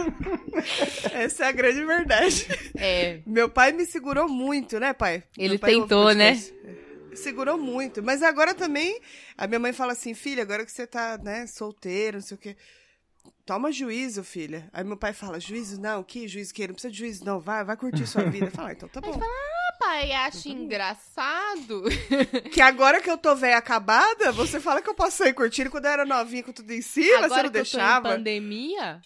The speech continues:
Speaker 2: eu tenho
Speaker 1: É,
Speaker 2: que
Speaker 1: que eu queria
Speaker 2: fazer
Speaker 1: pegar os coroinhas, você não deixava eu pegar os
Speaker 2: distanciamento
Speaker 1: coroinhas.
Speaker 2: social, você quer que eu me aproxime? Ah, dá licença.
Speaker 1: Mas eu era de Deus, assim. É porque uma coisa não tem nada a ver com a outra, né?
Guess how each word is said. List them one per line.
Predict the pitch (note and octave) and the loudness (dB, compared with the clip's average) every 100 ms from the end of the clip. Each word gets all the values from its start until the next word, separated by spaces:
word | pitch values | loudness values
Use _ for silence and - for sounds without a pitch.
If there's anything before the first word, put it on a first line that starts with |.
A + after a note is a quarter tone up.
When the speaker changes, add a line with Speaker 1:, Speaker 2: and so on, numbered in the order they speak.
| - | -10
Speaker 2:
eu | C#3 - | -8 -4
tenho | G#3 G#3 | 2 4
Speaker 1:
É, | G#3 | 4
Speaker 2:
que | |
Speaker 1:
que | |
eu | G3+ | 4
queria | G#3+ | 4
Speaker 2:
fazer | F#3+ | 2
Speaker 1:
pegar | F#3+ A#3+ | 2 2
os | G3+ | 2
coroinhas, | E3 A#3+ A#3 A3+ C4+ G4+ F#4+ | 2 4 6 4 4 2 0
você | |
não | C4 | -2
deixava | A3 A3+ A#3+ | 0 2 2
eu | |
pegar | A3+ | 2
os | A#3 | 0
Speaker 2:
distanciamento | |
Speaker 1:
coroinhas. | - A3 A3 G#3 G3 | 2 4 4 4 2
Speaker 2:
social, | A#3+ F#4 | 0 -4
você | F#4 | -8
quer | E4+ | -12
que | F4 | -8
eu | |
me | E4+ | -8
aproxime? | E4 D#4+ D4+ G4 A#3 A3+ A3+ - _ - | -6 -8 -8 -10 -12 -12 -16 -18 _ -14
Ah, | F3+ E3+ D3+ | -10 -8 -8
dá | C#3+ D3 | -8 -10
licença. | D3 - - D4+ - - _ _ _ _ _ _ A3+ | -14 -20 -18 -18 -20 -20 _ _ _ _ _ _ -8
Speaker 1:
Mas | A#3 A3+ | -6 0
eu | A3+ | 2
era | A#3 | 2
de | A#3 | 0
Deus, | C#4+ A#3 F3+ F3 | -2 -2 -2 -8
assim. | D#3+ D#3+ D#3+ | -12 -12 -10
É | B3 | -10
porque | - | -2
uma | F#4 F4 | -2 0
coisa | E4+ F4 | -2 -2
não | |
tem | G4+ | -4
nada | G4+ | -4
a | F#4+ | -6
ver | F#4+ | -8
com | F#4+ | -6
a | D4+ | -6
outra, | C#4+ A#3+ | -6 -8
né? | A3 | -12